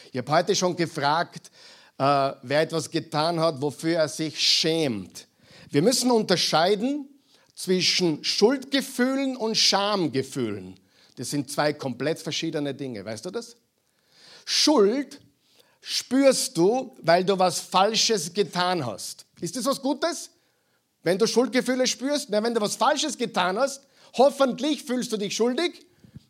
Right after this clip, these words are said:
damit du um Vergebung beten kannst und dann dich nicht mehr schuldig fühlen brauchst. Aber Schuldgefühle, und viele Christen sind immer noch schuldbeladen, Schuld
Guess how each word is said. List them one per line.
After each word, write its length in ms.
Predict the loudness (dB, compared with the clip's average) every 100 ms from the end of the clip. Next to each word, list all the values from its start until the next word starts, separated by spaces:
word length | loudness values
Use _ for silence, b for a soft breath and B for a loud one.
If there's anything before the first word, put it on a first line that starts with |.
| _
damit 240 | -2 0 2
du 80 | 0
um 80 |
Vergebung 580 | 0 0 2 0 -2 -2
beten 380 | -2 -2 -2 -6
kannst 420 | -4 -4 -6 -8
und 200 | -10 -6
dann 160 | -6 -6
dich 160 | -6
nicht 240 | -6 -6 -6
mehr 100 | -6
schuldig 400 | -4 -4 -4 -6
fühlen 480 | -4 -2 -2 -4 -10 b b _ _ _
brauchst. 640 | -6 -4 -6 -10 -16 -18 B B B -6
Aber 240 | 0 2
Schuldgefühle, 1040 | 2 0 0 0 0 -2 2 2 2 0
und 140 | -2 -4
viele 380 | -2 2 2 2
Christen 640 | 0 -2 -2 -4 -4 -2
sind 300 | 2 0 0
immer 320 | 0 2 2
noch 180 | 2 0
schuldbeladen, 1160 | 2 2 0 0 2 4 2 2 -2 -4 B B B B B
Schuld 380 | 0 4 4